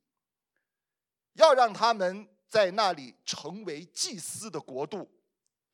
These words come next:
要成为传道的民族。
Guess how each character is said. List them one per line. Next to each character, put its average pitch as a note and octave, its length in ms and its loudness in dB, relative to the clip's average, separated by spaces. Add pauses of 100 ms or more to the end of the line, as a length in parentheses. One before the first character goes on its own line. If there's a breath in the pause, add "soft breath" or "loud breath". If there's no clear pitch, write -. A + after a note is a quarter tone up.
(640)
要 B3 220 4
成 F#3 280 -8
为 F3+ 280 -4 (160)
传 F#3 440 -8
道 C#4+ 280 2
的 C3 120 -10
民 A#2 240 -16
族。 - 280 -20